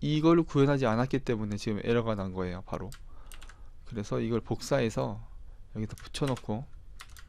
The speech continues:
이제 애브스트랙트는 빠져야 되겠죠. 구현을 해보겠습니다. 근데 이거 구현할 때 한 가지 또 조심해야 될 게, 이건 지금 프로토타입이라는 클래스에 있는 걸 상속받아서 구현하는 거기 때문에 여기에는 반드시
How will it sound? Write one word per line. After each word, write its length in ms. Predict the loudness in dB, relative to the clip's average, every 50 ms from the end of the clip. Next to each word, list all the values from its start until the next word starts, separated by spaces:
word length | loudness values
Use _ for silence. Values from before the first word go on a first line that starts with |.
| -14 -8
이제 180 | -6 -4 -4 -4
애브스트랙트는 600 | -4 -4 -6 -6 -6 -6 -6 -4 -4 -6 -4 -2
빠져야 280 | -2 -2 0 0 0 0
되겠죠. 400 | 0 -2 -6 -6 -8 -10 -12 -12 -12 -16 -16 -10 -10 -10 -10 -10 -14 -14 -14 -14 -14 -14 -14 -14 -14 -12 -12 -12 -10 -10
구현을 380 | -4 0 0 2 2 2 2
해보겠습니다. 680 | 0 0 2 0 0 -2 -2 -6 -6 -6 -6 -8 -10 -12 -14 -16 -14 -14 -14 -14 -14 -14 -14 -8
근데 180 | -4 -2 0 2
이거 120 | 0 0
구현할 360 | 0 4 6 6 8 8 6 4
때 340 | 6 6 8 8 6 4 0 -6 -12 -16 -12 -4
한 120 | -2 4 6
가지 180 | 6 6 4
또 60 | 2
조심해야 420 | 0 0 0 2 2 4 4 4 6
될 120 | 4 2
게, 200 | 2 2 0 0 0 -4 -12 -12 -10 -4
이건 260 | -2 0 2 4 2 2
지금 400 | 2 -2 2 2 2 2 2 -2 -8 -12 -14 -14 -16 -16 -16 -16 -14 -14 -14 -12 -6 -6
프로토타입이라는 1080 | -4 2 4 4 6 6 4 6 8 10 10 10 10 8 8 8 8 8 6 4 4 2
클래스에 500 | 0 2 4 4 6 6 4 4 4 4
있는 140 | 4 4 2
걸 100 | 2 2
상속받아서 680 | 2 2 2 2 0 2 6 6 6 6 6 2 2
구현하는 500 | -4 0 2 2 4 4 4 4 4 2
거기 160 | 2 2 2
때문에 500 | 2 0 0 0 0 0 -2 -2 -4 -4 -6 -10 -14 -12 -14 -12 -10 -8
여기에는 300 | -8 -2 0 0 0 0
반드시 480 | 0 -2 -2 -2 -2 -2 -2 -2 -2 -2